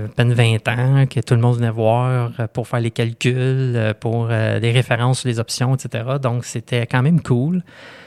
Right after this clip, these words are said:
Mais je me suis retrouvé avec le, la, la, la phase qui m'a, on va dire, qui définit maintenant le caractère. C'est, t'es un jeune homme, t'as vingt ans, t'es au marché de travail, tu viens d'arriver nouvellement. J'ai, j'ai la chance d'avoir un poste le fun. Six mois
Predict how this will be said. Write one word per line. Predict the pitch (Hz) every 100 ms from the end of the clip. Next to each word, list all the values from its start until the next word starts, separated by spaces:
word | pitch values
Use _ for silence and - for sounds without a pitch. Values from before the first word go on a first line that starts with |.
| - - _
Mais | 135
je | 131
me | 156
suis | 190
retrouvé | 185 202
avec | 190 165 -
le, | 143 131
la, | 143 143 - 147
la, | 127 123 120
la | 123 120 123 117
phase | - - 151 170 156 131 -
qui | 131
m'a, | 120 113
on | 113
va | 117
dire, | 110 147
qui | - 117
définit | 113 139 - 143 120 131 127
maintenant | 110 - 113
le | 107
caractère. | - 107 104 - 110 110 -
C'est, | 127
t'es | - 120
un | 113 110
jeune | 135 131
homme, | 123 127 139
t'as | 127 110
vingt | 117 113
ans, | 123 127 131
t'es | - 123
au |
marché | 113 - -
de | -
travail, | - 117 120 120 123 127
tu | -
viens | 123
d'arriver | 120 123
nouvellement. | 131 123 120 110 113 120 131 - - - - - -
J'ai, | - 127 117 113
j'ai | 113 117
la | 117 113
chance | 156 143 131
d'avoir | 127 127
un | 120
poste | - 123 - 117
le | 104
fun. | - 127 139 135 127 - _ _ _
Six | - - - -
mois | 127 127 135 139 139 135 135 131 127